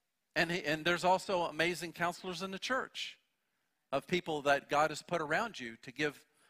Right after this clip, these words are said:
uh, to pray for you and give you some thoughts according to the Word of God. The Word of God's an amazing counselor.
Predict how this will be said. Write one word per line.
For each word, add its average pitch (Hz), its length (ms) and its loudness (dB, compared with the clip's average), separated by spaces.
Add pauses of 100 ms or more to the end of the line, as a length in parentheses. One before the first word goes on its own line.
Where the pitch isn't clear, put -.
(180)
uh, 123 100 0
to 143 140 -6
pray 180 240 4
for 165 160 -4
you 131 220 -2
and 120 120 -6
give 143 200 -2
you 143 100 -6
some 131 200 -6
thoughts 151 360 2
according 143 460 -6
to 135 100 -12
the 123 80 -10
Word 131 220 -4
of - 80 -14
God. 143 260 2
The 147 60 -2
Word 277 160 -2
of 226 100 -4
God's 277 360 4
an 151 100 0
amazing 127 460 -4
counselor. 101 520 -10